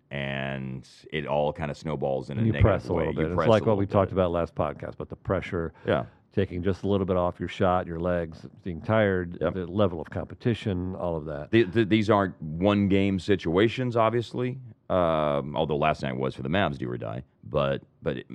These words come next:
Speaker 1: in most of these cases, they aren't do or die situations, but the stakes are very high.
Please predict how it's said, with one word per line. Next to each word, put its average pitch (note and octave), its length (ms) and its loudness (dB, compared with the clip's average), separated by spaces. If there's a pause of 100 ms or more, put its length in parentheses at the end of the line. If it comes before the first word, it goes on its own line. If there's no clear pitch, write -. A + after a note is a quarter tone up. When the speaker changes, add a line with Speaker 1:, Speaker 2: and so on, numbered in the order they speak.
Speaker 1:
in F2 160 2
most F#2 280 2
of D#2 60 -6
these C#2 160 -6
cases, C#2+ 420 -4
they D2+ 120 -2
aren't C#2+ 300 -2
do D#2 140 -2
or C#2 80 -4
die C#2+ 260 -2
situations, C2+ 720 -6
but D#2+ 140 -4
the E2 80 -6
stakes E2 380 0
are D2 240 0
very C2 280 -4
high. B1 520 -4